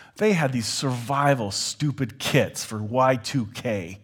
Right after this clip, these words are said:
Did we make it? And how many authors made a killing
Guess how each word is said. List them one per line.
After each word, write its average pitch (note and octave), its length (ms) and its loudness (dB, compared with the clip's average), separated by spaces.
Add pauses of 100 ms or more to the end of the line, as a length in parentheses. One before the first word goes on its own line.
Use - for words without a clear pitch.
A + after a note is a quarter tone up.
(1800)
Did G3 140 6
we A#3+ 100 8
make A3+ 280 10
it? C#4+ 180 6 (1800)
And D3 200 2
how G#3+ 260 8
many C4+ 240 10
authors G3+ 480 10
made E3 180 8
a D#3 60 8
killing D3 800 6